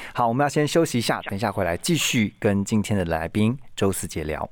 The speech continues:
好，欢迎回来我们的幸福联合国。今天，呃，访问的是周思杰。刚刚听到思杰的分享，真的再次觉得难以置信哈。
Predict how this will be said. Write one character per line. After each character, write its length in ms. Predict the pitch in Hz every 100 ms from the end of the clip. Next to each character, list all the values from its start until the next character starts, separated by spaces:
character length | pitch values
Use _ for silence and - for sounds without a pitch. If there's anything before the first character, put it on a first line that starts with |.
| - - _ _ _ -
好， 160 | - 170
欢 160 | 202
迎 80 | 196
回 140 | 156 147
来 280 | 139 135 139
我 120 | 104
们 80 | 104
的 100 | 107
幸 180 | 139 123
福 80 |
联 180 | 110 110
合 160 | 107 127
国。 280 | 117 117 117
今 260 | 139 151
天， 540 | 135 135 135 135 135 113
呃， 300 | 101 92 87
访 160 | 92
问 100 | 110
的 80 | 117
是 100 | 110
周 220 | 104 120
思 240 | 120 - 120
杰。 220 | - 92
刚 120 | 120
刚 120 | 127
听 120 | 127 120
到 80 |
思 160 | 107 120
杰 160 | 107 95
的 60 |
分 220 | 92 110
享， 180 | 104 82
真 240 | - 139 143
的 140 | 101
再 200 | - 135
次 220 | 117 120
觉 240 | 101 95 92
得 420 | 90 85 85 90
难 200 | 98 92
以 160 | 123 87
置 280 | - - 104
信 300 | 92 - 85
哈。 200 | -